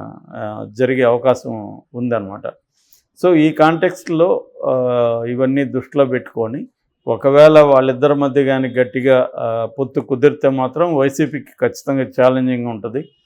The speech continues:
అందుకని బీసీ ఫ్యాక్టర్ని జగన్ పెద్ద ఎత్తున తీసుకొస్తున్నాడు.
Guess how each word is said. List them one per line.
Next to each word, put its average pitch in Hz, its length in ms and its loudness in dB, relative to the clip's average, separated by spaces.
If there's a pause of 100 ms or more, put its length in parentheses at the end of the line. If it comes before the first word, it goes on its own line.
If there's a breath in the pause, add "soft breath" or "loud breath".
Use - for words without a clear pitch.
(460)
అందుకని 151 420 0
బీసీ 160 460 0
ఫ్యాక్టర్ని 147 840 0
జగన్ 131 460 0
పెద్ద 123 160 2
ఎత్తున 139 360 -2
తీసుకొస్తున్నాడు. 117 920 -8